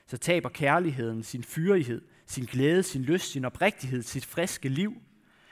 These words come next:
som den glød, der sprang ud af klippen, når den længere henne afmattes i det stillestående vands dvaskhed. Således afmattes kærligheden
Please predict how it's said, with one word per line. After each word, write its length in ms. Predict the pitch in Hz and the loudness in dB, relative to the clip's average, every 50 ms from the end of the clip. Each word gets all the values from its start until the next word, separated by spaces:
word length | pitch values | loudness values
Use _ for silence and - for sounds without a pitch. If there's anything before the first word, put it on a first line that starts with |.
| - - _ | -20 -20 _
som 180 | - - 151 139 | -2 -2 0 2
den 200 | 190 202 202 156 | 4 2 2 2
glød, 300 | - 180 208 214 180 131 | 2 2 4 4 4 2
der 100 | - 127 | 0 -2
sprang 360 | - - - 165 170 180 180 | -4 2 2 4 4 4 2
ud 100 | 190 180 | 0 0
af 100 | 160 - | 0 0
klippen, 420 | - - 160 175 - 165 127 107 107 | 0 4 4 4 4 4 -2 -6 -4
når 160 | 131 151 147 | -2 -2 0
den 140 | 131 135 131 | 0 0 0
længere 260 | 135 143 170 185 151 | 0 2 2 0 0
henne 340 | 139 139 143 160 156 - - | 0 0 -2 -2 -2 -4 -2
afmattes 500 | 131 156 180 185 131 110 110 113 - - | 0 0 2 2 0 0 -2 -4 -6 -6
i 40 | 120 | -8
det 120 | 117 113 | -6 -6
stillestående 680 | - - - 147 175 196 156 - - 127 120 117 113 107 | -6 0 0 0 0 0 -4 -6 -8 -6 -6 -4 -2 0
vands 280 | 139 151 151 - - - | 0 -2 -2 -4 -12 -12
dvaskhed. 580 | - - 127 143 160 - - - - - 127 - - _ _ _ _ _ _ _ _ - _ _ | -8 -2 -2 -2 -2 -2 -6 -8 -8 -12 -12 -12 -16 _ _ _ _ _ _ _ _ -20 _ _
Således 420 | - - 123 120 131 139 139 - | -6 -4 0 4 4 4 4 4
afmattes 520 | - 95 117 139 151 147 127 110 110 - - | 2 2 2 2 4 2 0 0 -2 -4 -4
kærligheden 640 | - 127 127 135 156 156 131 127 117 117 117 113 | 0 2 2 4 4 2 0 -2 -4 -4 -6 -6